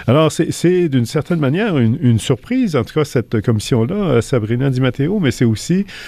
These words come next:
euh, rafraîchissant de penser, en tout cas, que on va faire front commun,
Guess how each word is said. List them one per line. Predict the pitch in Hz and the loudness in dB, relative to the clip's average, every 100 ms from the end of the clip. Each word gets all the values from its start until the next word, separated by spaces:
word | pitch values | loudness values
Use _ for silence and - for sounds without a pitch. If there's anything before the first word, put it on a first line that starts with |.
| - 110 | -6 0
euh, | 107 104 98 92 | 4 4 4 0
rafraîchissant | 113 - 127 - - 202 180 | -2 -2 -2 -4 -4 -4 0
de | 110 | 0
penser, | - 120 107 - 185 | 0 0 0 -2 0
en | 113 | 0
tout | - | 0
cas, | 143 147 | 0 0
que | - 113 127 - - - 110 | 0 0 0 -6 -20 -6 0
on | 104 | 2
va | 110 104 | 2 0
faire | - 139 - | 0 -2 -4
front | - 175 | -6 -2
commun, | 156 110 110 | 0 0 0